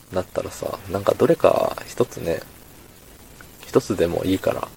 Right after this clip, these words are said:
直さなきゃって思わんのかなーって思いますけどね。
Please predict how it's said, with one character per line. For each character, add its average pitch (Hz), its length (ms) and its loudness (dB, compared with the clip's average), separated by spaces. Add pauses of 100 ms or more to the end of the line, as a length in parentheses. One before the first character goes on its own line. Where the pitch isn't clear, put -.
(720)
直 92 160 6
さ 135 140 0
な 101 100 2
き - 100 -2
ゃ 104 40 2
っ - 40 -2
て - 320 -4 (1000)
思 85 220 0
わ 87 80 4
ん 87 40 -2
の - 80 -8
か - 140 -6
な 113 300 2
ー - 20 -6
っ - 20 -10
て - 300 -8 (1120)
思 85 160 -4
い 85 40 -4
ま 98 100 -2
す - 100 -12
け - 60 -6
ど - 80 -6
ね。 92 160 -4